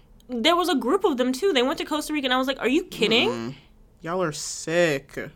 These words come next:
Speaker 1: And they were like, "Yeah, we just needed a vacation to get away, you know?" And it's like, "Get away from what?" We're in the house.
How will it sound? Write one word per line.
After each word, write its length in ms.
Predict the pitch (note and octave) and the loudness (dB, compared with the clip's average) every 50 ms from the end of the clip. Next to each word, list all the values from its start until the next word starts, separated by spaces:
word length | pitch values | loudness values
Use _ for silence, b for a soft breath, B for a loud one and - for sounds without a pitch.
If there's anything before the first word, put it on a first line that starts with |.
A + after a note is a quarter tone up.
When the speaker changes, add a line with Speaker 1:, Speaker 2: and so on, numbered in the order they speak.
| - - - - | -18 -18 -8 0
Speaker 1:
And 140 | - D#4 E4 | 4 4 6
they 60 | E4 | 6
were 80 | E4 E4 | 4 4
like, 180 | D#4 C4+ A#3+ | 2 2 0
"Yeah, 180 | B3+ C#4+ C#4+ C#4+ | 2 4 4 4
we 120 | C#4 D4 | 4 4
just 180 | C4+ E4 E4 E4+ | 0 -2 -2 -2
needed 220 | F4+ F4 E4+ D#4 | -2 -2 -2 -2
a 40 | D#4+ | -2
vacation 500 | C#4 C#4+ C4+ - B3+ C4+ C4 C4 - C4+ C4 | -2 -2 -4 -2 -2 -2 -2 -2 -2 -4 -2
to 40 | |
get 200 | B3 B3 A#3+ A3+ | -2 0 0 2
away, 340 | A3 A3 G#3+ G3+ G3 G3+ G3+ | 2 2 2 2 2 0 0
you 160 | G3+ G3 F#3+ | -2 -2 -4
know?" 520 | F#3+ F#3+ F#3+ G3 G3+ G#3+ G#3+ G#3+ G#3+ A3 A3 b b b b b b | -4 -4 -2 -2 -2 0 0 0 -2 -4 -6 b b b b b b
And 120 | - A#3 | 0 0
it's 100 | B3 A#3+ | 0 2
like, 300 | C4+ C#4+ B3+ B3+ - - _ - - - - - - - | 4 4 4 4 2 -10 _ -20 -20 -20 -20 -20 -12 -4
"Get 160 | G#3 B3 C4 | 0 4 4
away 240 | C#4 C#4+ C4+ C4 B3 | 4 6 6 6 4
from 280 | B3+ B3+ A#3+ A3 G#3+ A3 | 4 2 -2 -2 0 2
what?" 300 | A3+ A#3 G#3 - - - - - - _ _ _ _ _ _ - - _ _ - _ _ _ - - | 2 2 2 0 -2 -8 -18 -20 -20 _ _ _ _ _ _ -20 -20 _ _ -20 _ _ _ -12 -2
We're 160 | - A#3+ C#4 | 2 4 6
in 180 | C4 C#4+ D#4 D4+ | 6 6 6 8
the 120 | C#4+ C4 | 8 8
house. 640 | C4 C#4+ D4 C#4+ C4 G#3 E3+ - - - - - | 10 10 10 10 8 8 4 0 -6 -10 -12 -14